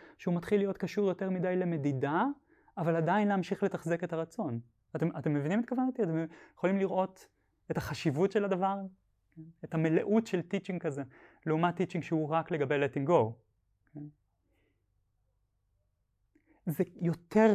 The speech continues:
קל ויותר מהיר במובן מסוים, להרפות מכל סוג של השתוקקות, גם כשמרפים מכל סוג של רצון.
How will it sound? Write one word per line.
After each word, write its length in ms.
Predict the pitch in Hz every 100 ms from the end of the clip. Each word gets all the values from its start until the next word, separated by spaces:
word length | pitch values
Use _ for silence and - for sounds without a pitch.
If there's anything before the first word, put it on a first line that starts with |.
| -
קל 540 | - 202 185 117 135 165 _ -
ויותר 340 | 147 139 170
מהיר 540 | 165 135 - 196 190
במובן 500 | 160 139 123 117 117
מסוים, 420 | 117 - 120 117 127 - - - 151
להרפות 460 | 143 123 190 185
מכל 320 | 156 - 165
סוג 240 | 160 180 160
של 120 | 165
השתוקקות, 560 | 147 - - - 262 151
גם 200 | 160 175
כשמרפים 420 | 175 156 135 156
מכל 260 | 143 147
סוג 220 | 131 143 131
של 120 | 135
רצון. 400 | 120 - 127